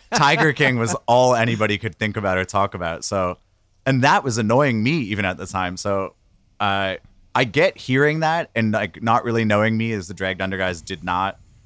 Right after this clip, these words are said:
Speaker 2: and going like, "This guy is crazy. This song is ridiculous. Why would anybody
Speaker 1: Right.
Speaker 2: play that?" But it's like, no, I was just, like, showing you what the vocal could be like. Like,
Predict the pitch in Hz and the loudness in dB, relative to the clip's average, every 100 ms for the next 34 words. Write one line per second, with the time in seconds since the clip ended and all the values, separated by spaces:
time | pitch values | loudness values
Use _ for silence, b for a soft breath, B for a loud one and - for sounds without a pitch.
0 | _ _ _ - 110 104 104 101 95 _ | _ _ _ -4 -2 0 0 0 -4 _
1 | 110 - 165 190 151 - - 113 107 82 | -8 -4 -4 -2 -6 -10 -6 -4 -4 -6
2 | 90 - _ 104 113 - 131 143 107 107 | -10 -12 _ -6 -4 -2 -2 -2 -2 -4
3 | 80 101 - 85 90 - 92 101 113 110 | -2 -4 -4 -6 -6 -6 -2 0 0 0
4 | 104 101 98 95 92 101 82 - - 127 | 0 0 -2 -2 -2 -2 -4 -16 -8 -6
5 | 113 135 117 151 185 190 160 156 - 165 | -2 0 -2 2 2 4 2 -2 -6 -10
6 | 165 139 - 135 139 131 127 120 120 113 | -8 -10 -8 -6 -4 -4 -4 -4 -4 -2
7 | 120 120 120 - 143 151 117 117 95 92 | -2 0 -4 0 0 0 -2 -4 -2 -4
8 | - | -6